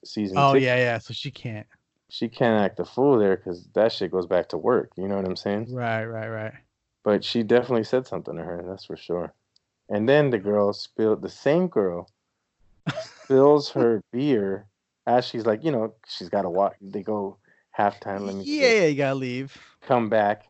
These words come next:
Speaker 1: Excuse me, excuse me, excuse me. Spills her beer all over the dude in front of me.
Speaker 2: Oh, no.
Speaker 1: And then that shit, and I decided to wear my Jordan ones to the game. Why?
Speaker 2: Uh,
Speaker 1: I
Speaker 2: why would you
Speaker 1: know.
Speaker 2: do that?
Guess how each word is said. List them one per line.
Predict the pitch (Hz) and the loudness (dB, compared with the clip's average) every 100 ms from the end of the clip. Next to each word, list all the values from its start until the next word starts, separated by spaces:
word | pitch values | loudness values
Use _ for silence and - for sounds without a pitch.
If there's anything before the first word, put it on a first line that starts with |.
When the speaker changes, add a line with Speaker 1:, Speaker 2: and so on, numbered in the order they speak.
| _ _ _ _ | _ _ _ _
Speaker 1:
Excuse | - 135 123 | -12 -6 -4
me, | |
excuse | 120 113 117 | -4 -6 -6
me, | 113 | -6
excuse | 113 151 135 | -4 -2 0
me. | 110 113 - _ _ _ _ _ _ _ | -2 -4 -8 _ _ _ _ _ _ _
Spills | - - - 151 160 156 | -20 -12 0 4 4 4
her | 143 | 2
beer | 104 123 131 113 - | 2 2 4 4 4
all | 120 151 | 6 6
over | 156 147 | 6 4
the | 120 104 | -2 -4
dude | 120 127 | -4 -4
in | 113 104 | -6 -8
front | 117 117 | -6 -4
of | 127 | -4
me. | 151 180 _ _ - | -6 -8 _ _ -6
Speaker 2:
Oh, | 165 143 | -2 -2
no. | 139 151 170 160 143 139 131 113 - | -4 -8 -6 -6 -6 -6 -10 -14 -8
Speaker 1:
And | 120 | -4
then | 117 | -2
that | 120 123 | -2 -2
shit, | - 135 | -2 -2
and | 127 127 | 0 0
I | 156 | 0
decided | 165 175 180 170 | 0 0 4 4
to | 143 | 4
wear | 131 135 | 0 0
my | 120 | -2
Jordan | 107 117 120 110 104 | -2 -2 -2 -4 -4
ones | 110 95 85 _ | -4 -6 -12 _
to | 95 | -12
the | 87 | -10
game. | 95 90 82 | -8 -10 -10
Why? | 82 95 135 135 | -4 0 2 2
Speaker 2:
Uh, | 123 85 85 | -2 -4 -8
Speaker 1:
I | |
Speaker 2:
why | 165 170 214 | -8 -8 -10
would | 240 208 | -10 -12
you | 226 | -10
Speaker 1:
know. | 226 233 | -6 -4
Speaker 2:
do | |
that? | 247 240 240 240 | -6 -8 -12 -14